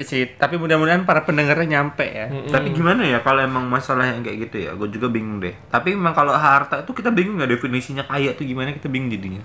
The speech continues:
Speaker 2: Iya.
Speaker 1: Ya, jadi, jadi gue kayak misalnya ngasih analogi aja. Misalnya lo ada uang
Speaker 2: Gimana?
Speaker 1: tiga miliar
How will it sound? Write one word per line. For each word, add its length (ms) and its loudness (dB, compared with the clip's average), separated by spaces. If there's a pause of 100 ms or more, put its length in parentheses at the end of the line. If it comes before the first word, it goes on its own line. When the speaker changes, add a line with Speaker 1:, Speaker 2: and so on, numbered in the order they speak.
(140)
Speaker 2:
Iya. 420 -2 (760)
Speaker 1:
Ya, 280 4
jadi, 400 0 (480)
jadi 220 2
gue 160 4
kayak 100 4
misalnya 340 2
ngasih 220 -2
analogi 380 2
aja. 340 -2 (380)
Misalnya 420 4
lo 140 6
ada 240 0
uang 160 2
Speaker 2:
Gimana? 180 6
Speaker 1:
tiga 240 4
miliar 580 0